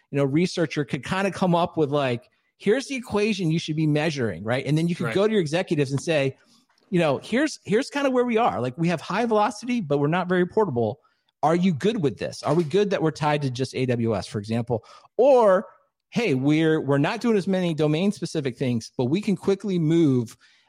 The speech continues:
Speaker 1: uh, from G C P to Red Hat OpenShift or whatever." So what do you think? Pick apart my equation there.
Speaker 2: No, I, I, I, I think, I think it, it,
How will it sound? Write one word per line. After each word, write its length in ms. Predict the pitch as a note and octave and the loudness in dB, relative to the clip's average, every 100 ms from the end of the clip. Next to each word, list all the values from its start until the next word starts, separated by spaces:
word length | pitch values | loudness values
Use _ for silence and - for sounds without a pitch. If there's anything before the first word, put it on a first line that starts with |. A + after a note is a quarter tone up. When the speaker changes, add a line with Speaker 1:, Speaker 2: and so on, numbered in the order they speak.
| - | -6
Speaker 1:
uh, 240 | C3+ B2+ | 0 0
from 240 | B2 D#3 B2+ | 0 -2 -2
G 140 | D3+ | -4
C 160 | D3 D3 | -6 -4
P 500 | D3 D3 D3 C#3+ C3 | -2 0 2 0 -2
to 440 | - C3 C3 B2 | -2 0 0 0
Red 200 | A#2+ C3+ | 0 0
Hat 140 | C3+ C#3+ | 0 0
OpenShift 600 | C3 C3 B2+ C3 A#2+ - | 0 0 -2 -2 -2 -4
or 60 | |
whatever." 400 | A#2 G#2+ G2 - | -4 -2 -4 -6
So 320 | - D#3+ C#3+ - - - B2 | -2 0 0 -2 -20 -14 0
what 160 | F3 | 2
do 60 | A#3 | 2
you 60 | |
think? 240 | G3 C#3 - | 0 -4 -2
Pick 180 | A3+ A3+ | -2 0
apart 260 | A#3 G#3 | 2 2
my 160 | F3+ D#3 | 2 0
equation 460 | C3+ D3+ B2+ A2+ | 0 0 0 -2
there. 220 | G2 D#2 - _ _ _ _ - - - | -4 -8 -12 _ _ _ _ -20 -18 2
Speaker 2:
No, 140 | G#3+ | 6
I, 120 | G#3 F#3+ | 6 6
I, 160 | F3 | 6
I, 320 | E3 D#3+ D3 | 4 4 2
I 60 | D3+ | -2
think, 360 | D3+ D3 - - | -2 -6 -8 -10
I 80 | B2+ | -8
think 200 | C3+ C3+ | -6 -6
it, 220 | A#2+ - | -8 -10
it, 140 | - | -20